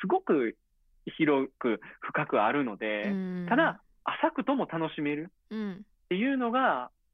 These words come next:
Speaker 1: あの、お茶のいいところなんですよね。
Speaker 2: うん、うん、うん、うん、うん、うん、うん。
Speaker 1: うん。で、何よりも健康にもいいという、
Speaker 2: うん。
Speaker 1: そういうところもあるので、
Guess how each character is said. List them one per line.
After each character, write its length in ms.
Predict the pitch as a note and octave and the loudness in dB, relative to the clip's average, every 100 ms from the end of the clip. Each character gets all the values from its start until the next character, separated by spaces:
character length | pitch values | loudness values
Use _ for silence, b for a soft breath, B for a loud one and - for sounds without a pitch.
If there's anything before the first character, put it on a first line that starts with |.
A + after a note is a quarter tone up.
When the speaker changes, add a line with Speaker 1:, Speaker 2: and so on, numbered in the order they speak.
| _ | _
Speaker 1:
あ 240 | - A2 A2 | -4 -4 -4
の、 380 | G#2+ G#2 G#2+ D3 | -6 -4 -2 -2
お 60 | |
茶 100 | - | 0
の 120 | F#3 | 0
い 120 | F3 C3 | 0 0
い 60 | |
と 100 | G#3+ | 0
こ 80 | G#3+ | 2
ろ 100 | C4+ | 2
な 120 | D3+ | 2
ん 40 | G2 | -2
で 120 | F#2 | -8
す 80 | F2 | -8
よ 80 | |
ね。 80 | C3+ | -6
Speaker 2:
う 40 | G#3+ | -4
ん、 40 | |
う 20 | |
ん、 40 | A3 | -4
う 40 | |
ん、 520 | G3 G#3 F#3 G3+ F#3+ - | -4 -6 -6 -6 -6 -8
う 40 | F#3+ | -14
ん、 120 | F3 - | -12 -12
う 60 | |
ん、 60 | F3+ | -10
う 40 | |
ん、 20 | C3+ | -8
う 40 | |
ん。 320 | C3 A#2+ C3 F#3+ | -6 -6 -8 -4
Speaker 1:
う 20 | |
ん。 20 | |
で、 120 | G3 B3 | 2 4
何 180 | C4 | 4
よ 60 | D#4+ | 4
り 120 | F#3+ D#3+ | 2 0
も 160 | B2+ | -4
健 180 | G#2+ D#3+ | -2 -2
康 120 | C#3+ | 0
に 80 | C#3+ | 0
も 100 | B2 | 0
い 100 | G#2 | -4
い 40 | G#2 | -6
と 100 | - | -10
い 220 | G2 - | -12 -14
う、 20 | G#3+ | -8
Speaker 2:
う 40 | G#3+ G#3+ G#3 G3+ G3 | -4 -4 -4 -4 -4
ん。 20 | |
Speaker 1:
そ 80 | F3+ | 0
う 80 | D#3+ | 0
い 40 | |
う 60 | D#3 | 0
と 80 | D3+ | 0
こ 100 | D#3 | 2
ろ 80 | C#3+ | 2
も 160 | G#2 | 0
あ 40 | G#2+ | -2
る 80 | A#2+ | -4
の 140 | G#2 | -4
で、 380 | G#2 G#2 F2+ | -2 -2 -4